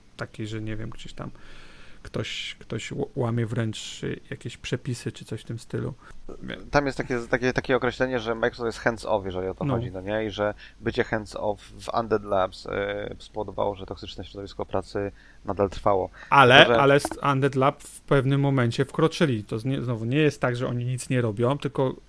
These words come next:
Speaker 1: mają zasadę, że jeżeli nie muszą, to starają się nie mieszać i chcą, żeby wewnętrznie te firmy sobie, e, deweloperzy rozwiązali problemy, ale gdzieś jest ta granica, tak? I w przypadku Undead,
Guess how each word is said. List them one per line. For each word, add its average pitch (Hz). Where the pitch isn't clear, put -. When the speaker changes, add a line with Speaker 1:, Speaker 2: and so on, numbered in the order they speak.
Speaker 1:
mają 131
zasadę, 131
że 131
jeżeli 160
nie 175
muszą, 180
to 151
starają 151
się 147
nie 139
mieszać 156
i 143
chcą, 147
żeby 139
wewnętrznie 139
te 135
firmy 131
sobie, 127
e, 127
deweloperzy 123
rozwiązali 120
problemy, 123
ale 139
gdzieś 143
jest 160
ta 147
granica, 143
tak? 135
I 135
w -
przypadku -
Undead, 135